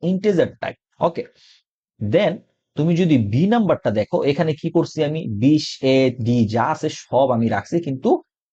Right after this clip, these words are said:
একটা ডাবল কোটেশনের মাঝখানে রাখছি। তার মানে হলো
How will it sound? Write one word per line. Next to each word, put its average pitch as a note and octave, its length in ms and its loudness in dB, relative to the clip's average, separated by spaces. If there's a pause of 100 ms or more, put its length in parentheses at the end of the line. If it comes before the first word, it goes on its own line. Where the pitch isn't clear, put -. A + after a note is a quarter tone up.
একটা D4 460 -2 (1120)
ডাবল C#3+ 260 0
কোটেশনের A#2+ 400 -2
মাঝখানে G2+ 400 -6
রাখছি। F2+ 280 -6
তার C3+ 200 -2
মানে C#3+ 200 -2
হলো A#2 380 0